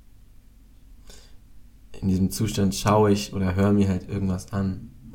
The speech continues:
Hör mir halt irgendwie an, wie jemand anders denkt, damit ich, damit ich mu-, nicht irgendwie alleine denken muss. Ich folge dann einfach nur irgendwelchen Gedanken. Und in dieser Passivität lässt sich dieser Zustand so ein bisschen ertragen.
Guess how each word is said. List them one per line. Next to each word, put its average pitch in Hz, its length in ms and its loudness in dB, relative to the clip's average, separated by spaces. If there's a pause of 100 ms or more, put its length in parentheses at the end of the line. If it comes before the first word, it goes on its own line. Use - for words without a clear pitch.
(500)
Hör 95 100 -4
mir 95 100 4
halt 95 120 0
irgendwie 101 280 0
an, 98 220 2
wie 101 60 0
jemand 95 280 0
anders 98 420 -2
denkt, 95 480 -2 (680)
damit 95 300 0
ich, - 100 -8 (140)
damit 101 280 -2
ich - 100 -12
mu-, 101 260 -2
nicht 104 220 -6
irgendwie 95 180 -2
alleine 95 300 0
denken - 280 -10
muss. - 300 -14 (160)
Ich - 120 -20
folge 101 380 2
dann 92 160 -4
einfach - 260 -8
nur 95 100 -4
irgendwelchen - 280 -10
Gedanken. - 460 -12 (220)
Und - 200 -16 (1300)
in 95 100 -2
dieser 92 240 0
Passivität 92 920 -6
lässt - 180 -10
sich - 120 -18
dieser - 300 -12
Zustand - 560 -10
so - 180 -14
ein 92 60 -10
bisschen - 260 -10
ertragen. - 520 -10